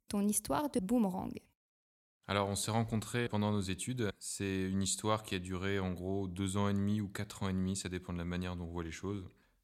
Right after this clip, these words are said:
Speaker 2: On échange nos premiers regards dans un couloir d'école de commerce.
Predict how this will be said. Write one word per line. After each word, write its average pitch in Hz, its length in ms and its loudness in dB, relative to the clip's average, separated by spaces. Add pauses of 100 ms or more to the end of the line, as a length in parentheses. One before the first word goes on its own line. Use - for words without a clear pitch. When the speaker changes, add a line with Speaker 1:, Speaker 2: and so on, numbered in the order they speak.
Speaker 2:
On 92 80 2
échange 113 320 4
nos 113 100 6
premiers 110 260 2
regards 107 260 2
dans 104 180 0
un 98 60 0
couloir 101 300 0
d'école 95 280 -2
de 90 60 -2
commerce. 92 600 -2